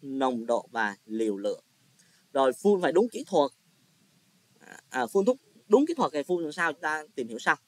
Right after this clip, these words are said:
Nhưng bây giờ phun đúng kỹ thuật. Và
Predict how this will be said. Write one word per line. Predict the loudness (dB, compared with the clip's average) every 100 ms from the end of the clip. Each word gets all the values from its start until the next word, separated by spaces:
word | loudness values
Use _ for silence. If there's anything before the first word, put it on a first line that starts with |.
| -12
Nhưng | -6
bây | -4
giờ | -4 -6
phun | -6
đúng | -4 -6
kỹ | -8 -12
thuật. | -14 _ _ _ _ _ _ _ _ _ _ _ _ _ _ _ _ _ _ _ _ _
Và | 4